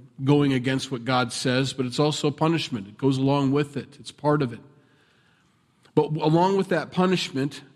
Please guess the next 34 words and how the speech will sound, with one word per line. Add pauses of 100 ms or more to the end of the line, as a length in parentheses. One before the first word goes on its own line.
(340)
as
the
good
father
that
he
is, (440)
he
follows
it
up
with
some
encouragement. (920)
It's
gonna
be
forty
years,
but
after
that, (460)
you're
going
to
go
where
I
told
you
I'm
gonna
take
you.